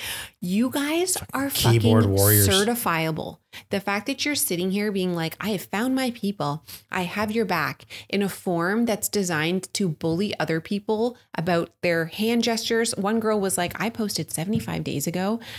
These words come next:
Speaker 1: about blah, blah, blah's hand gestures." Like, I'm not gonna say her name. And she, and I swear she came to this thread and read it and then, like, like, didn't do them anymore because she saw how annoying it was. And then she started doing them again. I'm like,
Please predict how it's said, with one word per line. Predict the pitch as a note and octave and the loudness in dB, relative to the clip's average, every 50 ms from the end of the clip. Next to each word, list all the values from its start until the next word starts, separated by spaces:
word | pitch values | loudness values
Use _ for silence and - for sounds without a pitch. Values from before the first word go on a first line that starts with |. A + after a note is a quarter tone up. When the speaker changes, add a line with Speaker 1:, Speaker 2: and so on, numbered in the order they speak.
| - - - | -12 -6 -4
Speaker 1:
about | - D#3 D#3+ D3+ D3+ - - - | 0 0 2 0 0 -2 -4 -4
blah, | - E3 E3 | -2 0 0
blah, | E3 F3+ | 0 0
blah's | F3 F3 E3 E3 - | 0 2 0 0 0
hand | F3 D3+ C#3+ D3 D3 | -2 -2 0 0 0
gestures." | E3 E3 E3+ - - G#3 G#3 G#3+ G#3 | -2 -2 -4 -2 -2 -2 -2 0 0
Like, | - D3+ D3 - | -2 -4 -2 -2
I'm | D#3 | 0
not | D3+ D3 - | 0 0 0
gonna | D#3 D#3 D3+ | -2 -2 -2
say | - D3+ D3 | -2 -2 -4
her | D3 D#3+ D#3+ D3+ | -2 -2 -2 -2
name. | D3 C#3+ - F3 A#3 A#3 A#3 - - - - - | -2 -2 0 0 -2 -2 -4 -8 -12 -14 -10 -6
And | - E3 | -2 -2
she, | - - F#3 F3 E3+ - - | 0 0 0 0 -2 -2 0
and | F3 E3+ | 0 0
I | E3 E3 | 0 0
swear | E3 - - F3 F3+ F#3 D#3+ | 0 -2 -2 0 0 0 0
she | - F#3 E3+ | 0 -2 -2
came | - F#3 D#3+ E3 | 0 0 0 0
to | F3 F3 | 0 0
this | E3 E3 - | -2 -2 -4
thread | - - D3+ C#3+ D3 D#3+ F#3 - - | -4 -4 -2 0 0 0 0 -2 -2
and | D#3+ D#3 D3 | -2 -2 0
read | D3 D3 D3 F3 | 0 0 0 0
it | F#3 - | -2 0
and | E3 E3+ D#3+ | 0 0 0
then, | D#3 D3+ D3+ | 0 0 0
like, | D3 D3 - _ _ _ _ _ - | -2 -2 -4 _ _ _ _ _ -6
like, | E3 D#3 D3+ - _ - - D#3+ E3 - | -4 -4 -4 -6 _ -16 -12 -12 -8 -2
didn't | - F3 F3+ F3 - | 0 0 0 0 0
do | E3 D#3 | -2 -2
them | - E3+ E3+ | -2 0 0
anymore | E3+ F3+ F#3 F#3 F#3+ G3+ | 0 2 2 0 0 0
because | G3 - - | -2 -2 -2
she | - F3+ | -2 0
saw | D3 - - D3 C#3+ | 0 -2 -2 -2 -2
how | D3+ E3 D#3+ | -2 0 0
annoying | D3 C#3+ C#3 C3 C#3 C#3+ D3+ | 0 0 0 0 0 -2 -2
it | E3 - - | -2 -2 -2
was. | G#3+ A3+ B3 B3 - - - - - - - | -2 0 0 -2 -4 -6 -10 -12 -10 -4 -2
And | F3 | 0
then | F3 E3 | 0 2
she | - - | 0 0
started | - F3+ F3 F3 D#3+ | 0 0 0 0 0
doing | - C#3+ C#3+ D3+ D#3+ | 0 0 0 0 2
them | D#3 D3 | 0 0
again. | D3 C#3 - - - C3+ - - E3+ - _ _ _ - | -2 -2 -4 -4 -6 -6 -8 -10 -14 -18 _ _ _ -4
I'm | - F3+ F3+ | 0 0 2
like, | F#3 F3 F3 E3+ - - | 2 2 0 0 -4 -8